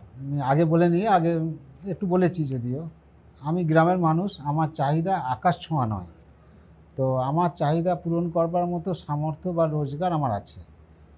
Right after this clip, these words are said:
আমার একটিমাত্র কন্যা, বিবাহ হয়ে গেছে, মানে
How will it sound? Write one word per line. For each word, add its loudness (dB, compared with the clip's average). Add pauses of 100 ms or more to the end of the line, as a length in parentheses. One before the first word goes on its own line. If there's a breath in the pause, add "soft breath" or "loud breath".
(120)
আমার 0
একটিমাত্র -4
কন্যা, -4 (220)
বিবাহ 2
হয়ে 0
গেছে, -4
মানে 0